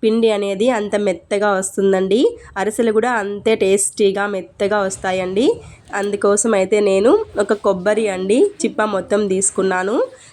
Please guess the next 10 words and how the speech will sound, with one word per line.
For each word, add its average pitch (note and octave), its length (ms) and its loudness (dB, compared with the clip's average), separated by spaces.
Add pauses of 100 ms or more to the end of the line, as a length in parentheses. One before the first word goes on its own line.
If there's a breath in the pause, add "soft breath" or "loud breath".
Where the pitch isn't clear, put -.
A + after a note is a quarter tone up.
(100)
ఈ G#3+ 80 4
కొబ్బరి, G#3+ 440 0
పచ్చి G#3 360 -4
కొబ్బరి G3+ 520 2 (460)
బాగా G3 360 0
తురిమేసుకొనేసి G3 1160 0 (1120 loud breath)
మనం A#3 260 0
మిక్సీ G#3+ 280 0
పట్టేసుకోవాలండి. G3 1160 0 (1000)
ఎందుకంటే G3+ 760 -2